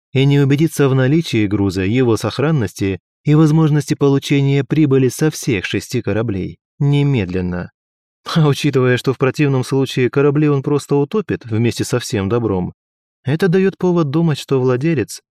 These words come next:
это твой патрон. Ведь топить корабли будут команды, так и не сошедшие на берег, из которых, повторюсь, большинство составляют русские. Но и это ещё не всё.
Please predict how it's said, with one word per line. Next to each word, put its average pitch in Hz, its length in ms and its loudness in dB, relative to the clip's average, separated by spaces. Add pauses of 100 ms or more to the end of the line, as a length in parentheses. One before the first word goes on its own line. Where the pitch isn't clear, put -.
(220)
это 160 320 2
твой 147 280 2
патрон. 143 500 0 (400)
Ведь 165 260 0
топить 170 360 0
корабли 147 460 2
будут 143 320 0
команды, 143 600 -2
так - 200 -4
и 113 40 0
не 110 100 0
сошедшие 110 560 -4
на 104 140 -2
берег, 87 280 -4 (440)
из 147 180 0
которых, 147 420 -2
повторюсь, 95 580 -4 (300)
большинство 147 600 0
составляют 127 640 0
русские. 101 560 -6 (600)
Но 151 280 4
и 139 180 4
это 151 180 0
ещё 110 260 0
не 123 140 0
всё. 123 360 -4